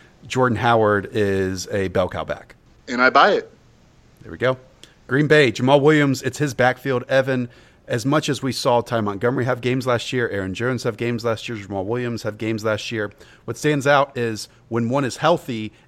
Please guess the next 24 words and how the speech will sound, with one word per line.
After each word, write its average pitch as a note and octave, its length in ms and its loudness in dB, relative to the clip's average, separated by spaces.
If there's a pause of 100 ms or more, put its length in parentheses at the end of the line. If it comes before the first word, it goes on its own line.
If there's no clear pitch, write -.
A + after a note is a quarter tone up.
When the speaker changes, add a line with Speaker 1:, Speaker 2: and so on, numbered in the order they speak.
Speaker 1:
and G#2+ 160 -4
one A#2+ 180 -2
proves D#3 340 -2
himself A2+ 440 -2
as G2 200 -8
a F#2 40 -12
starter, B2+ 520 -2 (200)
they G#2 120 -6
stick - 320 -6
with A2 120 -4
that G2+ 140 -4
starter. G2+ 480 -4 (220)
And G2+ 160 -8
Jamal A#2 260 0
Williams A#2 300 -2
has F#2 100 -10
shown C#3 280 -2
that B2+ 180 -2
he G#2 120 -10
has G#2+ 200 -4
that G2 160 -2
role G#2 160 -4
right F2+ 220 -6
now. G#2+ 340 -4